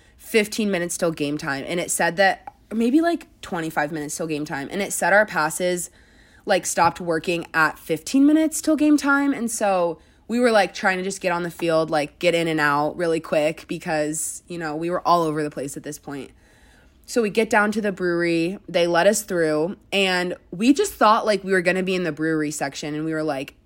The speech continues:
we did not know we were, like, getting on the field at this point. And so we go into the brewery section, and we walk up to the very front, and the guy, like, opens the gate to the, to the, um,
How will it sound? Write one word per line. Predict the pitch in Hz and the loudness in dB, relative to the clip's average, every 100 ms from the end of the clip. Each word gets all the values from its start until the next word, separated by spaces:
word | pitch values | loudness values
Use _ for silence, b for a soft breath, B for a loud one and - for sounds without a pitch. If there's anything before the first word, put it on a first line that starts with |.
| _ - | _ -6
we | 196 | 0
did | 269 302 | 6 8
not | 214 208 196 | 8 4 4
know | 196 | 0
we | 190 185 | 0 0
were, | 185 | 2
like, | 180 160 - | 2 0 -2
getting | 165 180 | -2 -2
on | 165 | -4
the | 151 | -6
field | - 160 151 139 | -6 -4 -4 -4
at | 143 | -8
this | 147 - | -8 -12
point. | - 143 120 - b b b b b b b b | -12 -12 -12 -16 b b b b b b b b
And | 214 214 | -2 0
so | - 208 190 185 175 - _ _ _ _ _ _ _ _ - - | 4 6 6 6 4 -2 _ _ _ _ _ _ _ _ -20 -10
we | 190 226 | -2 -2
go | 170 185 208 | 2 4 4
into | 262 | 4
the | 285 | 4
brewery | 269 254 226 | 4 2 2
section, | 208 165 - 156 165 196 - - | 0 -2 -2 -4 -4 -8 -14 -6
and | 214 208 196 190 185 - _ - | -2 2 2 0 -2 -10 _ -10
we | 208 | -6
walk | 202 185 196 | 2 2 4
up | 294 | 2
to | 311 | 2
the | 294 | 0
very | 220 180 190 214 | 0 2 2 2
front, | - 202 196 143 - b b b b b | -2 0 0 -2 -8 b b b b b
and | 262 262 254 196 | 2 4 2 2
the | 247 | 0
guy, | - 226 311 | 2 4 6
like, | 330 - - | 6 2 2
opens | 220 240 294 262 | 2 4 4 4
the | 233 | 0
gate | 208 226 - | 0 -2 -2
to | 208 | -6
the, | 190 180 160 - _ _ - | 0 0 -2 -8 _ _ -14
to | - | -8
the, | 208 196 - | -4 -2 0
um, | 170 156 139 156 | 0 -2 -6 -12